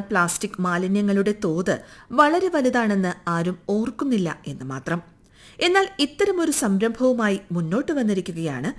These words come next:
തിരുവനന്തപുരം ജില്ലാ ഭരണകൂടം. പരിസ്ഥിതി സൗഹൃദ വിദ്യാലയ സംസ്കാരം വികസിപ്പിക്കുന്നതിന്റെ ഭാഗമായി തിരുവനന്തപുരം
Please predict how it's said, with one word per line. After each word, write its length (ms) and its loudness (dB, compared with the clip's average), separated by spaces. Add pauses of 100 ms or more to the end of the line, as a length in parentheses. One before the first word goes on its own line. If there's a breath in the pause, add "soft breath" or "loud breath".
(320 loud breath)
തിരുവനന്തപുരം 680 0 (120)
ജില്ലാ 240 0 (120)
ഭരണകൂടം. 520 -6 (840 soft breath)
പരിസ്ഥിതി 560 4
സൗഹൃദ 360 2 (120)
വിദ്യാലയ 520 2
സംസ്കാരം 560 0
വികസിപ്പിക്കുന്നതിന്റെ 800 -2 (100)
ഭാഗമായി 460 -4 (420 loud breath)
തിരുവനന്തപുരം 640 2